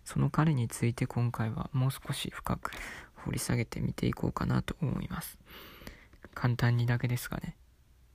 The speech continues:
彼、パイクは南北戦争、かっこ千八百六十一から六十五年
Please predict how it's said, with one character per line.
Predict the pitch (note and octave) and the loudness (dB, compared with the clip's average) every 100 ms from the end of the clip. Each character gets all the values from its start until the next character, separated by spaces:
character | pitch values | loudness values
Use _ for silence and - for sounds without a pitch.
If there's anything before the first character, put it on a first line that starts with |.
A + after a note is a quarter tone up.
| - - - - - - - - - - - - - - - - - - - _ - - - - - | -20 -18 -16 -18 -18 -20 -20 -20 -20 -20 -20 -20 -20 -20 -20 -20 -20 -20 -20 _ -20 -20 -20 -20 -8
彼、 | - C#3+ C#3 | 2 6 6
パ | - D3 C#3+ | 6 8 8
イ | C3+ | 6
ク | A#2+ | 4
は | A#2 B2 - - | 4 2 -6 -4
南 | - C#3 C#3+ | 4 6 6
北 | C#3 | 2
戦 | - C#3+ | 4 4
争、 | C3 - - - - | 4 0 -4 -8 -12
か | - | -4
っ | B2 | -4
こ | - - | -2 -6
千 | - - B2 | 0 2 4
八 | A#2+ - | 2 0
百 | - B2 | 0 2
六 | A#2+ B2 | 2 2
十 | A#2+ | 2
一 | A2+ - | 0 0
か | A2 | 0
ら | A#2 | 2
六 | A#2 A#2 | 0 2
十 | A#2+ | 0
五 | A#2+ A#2+ | 2 2
年 | A#2 | 2